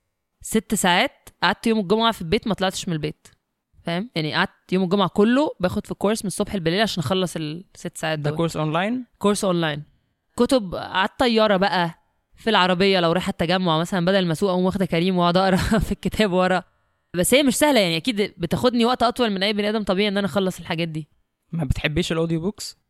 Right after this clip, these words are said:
Speaker 1: آه، عايزة اجربها.
Speaker 2: ما جربتيهاش قبل كده؟
Speaker 1: للاسف ما جربتهاش، بس انا عارفة ان هي اكيد هتبقى خطيرة.
Speaker 2: بس انا توقعت ان يعني حد زيك مثلا اول حاجة هيلجأ لها الاوديو بوكس.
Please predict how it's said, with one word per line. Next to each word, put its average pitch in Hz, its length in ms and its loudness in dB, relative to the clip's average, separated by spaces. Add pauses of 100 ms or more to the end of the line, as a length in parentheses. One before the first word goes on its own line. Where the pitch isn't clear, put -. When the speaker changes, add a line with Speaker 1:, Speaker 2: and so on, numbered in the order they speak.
(520)
Speaker 1:
آه، 196 460 2
عايزة 277 260 4
اجربها. 214 540 2 (420)
Speaker 2:
ما 139 180 -10
جربتيهاش 143 480 -8
قبل 156 140 -8
كده؟ 190 140 -2
Speaker 1:
للاسف 214 480 0
ما 202 60 2
جربتهاش، 190 320 0
بس 220 120 -4
انا 220 100 4
عارفة 240 160 0
ان 220 60 0
هي 233 120 0
اكيد 208 180 -4
هتبقى 208 200 0
خطيرة. 170 440 -4 (240)
Speaker 2:
بس - 100 -8
انا 160 120 4
توقعت 170 480 0
ان 151 160 0
يعني 139 560 -2
حد 160 360 -6
زيك 156 280 -2
مثلا 165 320 -2
اول 175 160 0
حاجة 175 240 -2
هيلجأ 151 300 -4
لها 165 140 -2
الاوديو 160 300 -4
بوكس. - 280 -12